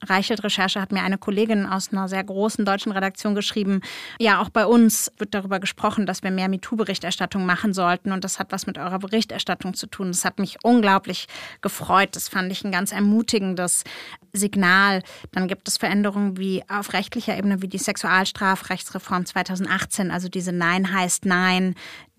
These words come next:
Debatte. Da hat sich viel getan. Das sieht man auch daran, dass die, äh, Zahlen für solche Straftaten sehr nach oben gegangen sind,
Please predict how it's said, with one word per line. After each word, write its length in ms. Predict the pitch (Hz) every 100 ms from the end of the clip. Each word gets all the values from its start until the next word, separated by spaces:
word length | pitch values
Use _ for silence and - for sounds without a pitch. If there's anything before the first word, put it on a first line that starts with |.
| -
Debatte. 640 | 196 185 170 - 175 156 -
Da 160 | 175
hat 180 | 185 185
sich 300 | - 180 -
viel 280 | - - 277
getan. 420 | 220 208 190 180
Das 140 | 175 170
sieht 160 | 196
man 160 | 190 185
auch 160 | 180 180
daran, 540 | 190 180 180 180 202
dass 320 | 202 185 -
die, 260 | - 196 185
äh, 240 | - 202
Zahlen 720 | - - 202 208 226 220 208 - _ _ - 208 -
für 160 | -
solche 240 | 202 190 202
Straftaten 500 | - 190 - 190 190
sehr 100 | 180
nach 120 | 185
oben 200 | 202 208
gegangen 380 | 190 180 185 185
sind, 260 | 196 202